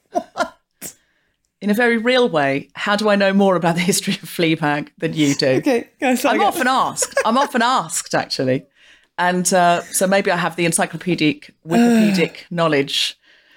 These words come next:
Speaker 1: Oh,
Speaker 2: Um,
Speaker 1: that's hilarious.
Speaker 2: take it from here. So, so two thousand and thirteen, you took a show to the Edinburgh Festival.
Speaker 1: Okay, can I just do that whole little bit again?
Speaker 2: Yeah.
Speaker 1: Okay. <laughs>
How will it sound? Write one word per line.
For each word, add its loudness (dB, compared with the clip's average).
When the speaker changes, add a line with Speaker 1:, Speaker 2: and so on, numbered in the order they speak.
Speaker 1:
Oh, -6
Speaker 2:
Um, -2
Speaker 1:
that's 0
hilarious. 0
Speaker 2:
take 0
it -12
from -2
here. 4
So, 0
so 0
two 0
thousand 0
and 0
thirteen, -2
you -2
took -2
a -2
show 0
to -6
the -2
Edinburgh 0
Festival. -4
Speaker 1:
Okay, -4
can -4
I 0
just -2
do 0
that 0
whole 2
little 0
bit 0
again? -4
Speaker 2:
Yeah. 0
Speaker 1:
Okay. -4
<laughs> -2